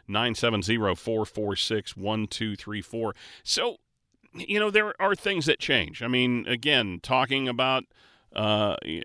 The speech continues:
maybe moving the age for Social Security's full retirement age.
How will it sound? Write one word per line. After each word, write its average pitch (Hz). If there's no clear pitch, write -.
maybe 120
moving 131
the 127
age 127
for 127
Social 127
Security's 131
full 135
retirement 113
age. 87